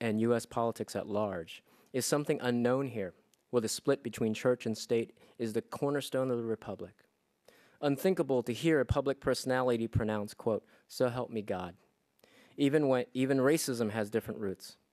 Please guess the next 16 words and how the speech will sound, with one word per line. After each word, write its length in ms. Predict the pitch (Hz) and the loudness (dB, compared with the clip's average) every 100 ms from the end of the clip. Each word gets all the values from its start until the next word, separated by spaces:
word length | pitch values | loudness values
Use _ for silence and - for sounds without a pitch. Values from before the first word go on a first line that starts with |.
| _ - | _ 0
It 80 | |
relates 380 | 110 113 117 - | 2 2 0 -2
here 200 | 131 123 | 0 0
to 140 | 123 110 | 0 -2
the 80 | |
colonial 540 | - 110 107 113 113 107 | -2 0 2 4 2 0
empire 420 | 110 - 113 110 | -4 -4 -2 -2
and 80 | 104 | 0
the 80 | 101 | -2
Algerian 480 | 98 101 104 101 | -2 -2 -2 -2
War, 260 | 98 98 95 - _ - | -2 -4 -6 -12 _ 0
not 200 | 120 - | 0 0
slavery 520 | - 120 117 113 104 | -4 0 0 0 -2
and 80 | 98 | -2
Jim 180 | 98 98 | -4 -6
Crow. 320 | - 98 | -4 -6